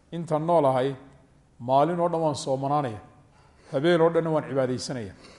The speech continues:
Aquum ay lisalaa, salaat lleyl. "ما عشت مدة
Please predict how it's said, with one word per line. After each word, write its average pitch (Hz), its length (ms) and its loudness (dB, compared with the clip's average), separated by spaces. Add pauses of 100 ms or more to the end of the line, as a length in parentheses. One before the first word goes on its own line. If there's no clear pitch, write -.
(180)
Aquum 156 380 0 (380)
ay 135 160 -6
lisalaa, 131 680 2
salaat 139 320 -2
lleyl. 147 260 0 (800)
"ما 156 120 8
عشت 170 400 2 (880)
مدة 151 360 0